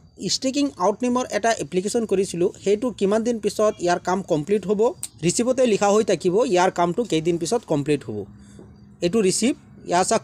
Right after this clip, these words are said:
ৰিচিপ্টত লিখা হৈ আছে ছেভেন ডেইজ, মানে এইটো এপ্লিকেশ্যন সাত দিন পিছত ইয়াৰ কামটো কমপ্লিট হ'ব। আৰু এটা ৰিচিপ্ট মই দেখুৱাই দিছোঁ, বেলেগ এটা, ছেটেলমেণ্ট অফ খাছ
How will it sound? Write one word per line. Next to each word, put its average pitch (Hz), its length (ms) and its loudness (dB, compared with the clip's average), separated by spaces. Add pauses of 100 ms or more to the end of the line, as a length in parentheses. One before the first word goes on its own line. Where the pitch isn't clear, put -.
ৰিচিপ্টত 214 360 0
লিখা 170 180 -2
হৈ 185 160 4
আছে 233 220 0
ছেভেন 170 400 0
ডেইজ, 196 220 2 (220)
মানে 233 140 -8 (160)
এইটো 185 140 -2 (100)
এপ্লিকেশ্যন 196 380 -2 (100)
সাত 175 200 2
দিন 220 160 0
পিছত 208 320 -2
ইয়াৰ 170 200 2
কামটো 170 240 0 (120)
কমপ্লিট 151 400 0
হ'ব। 110 100 -4 (1120)
আৰু 175 220 2
এটা 226 200 2
ৰিচিপ্ট 214 280 0
মই 226 160 4
দেখুৱাই 214 300 2
দিছোঁ, 196 240 0 (360)
বেলেগ 175 300 2
এটা, 185 160 2 (340)
ছেটেলমেণ্ট 240 440 0 (120)
অফ 190 60 0 (120)
খাছ 208 180 2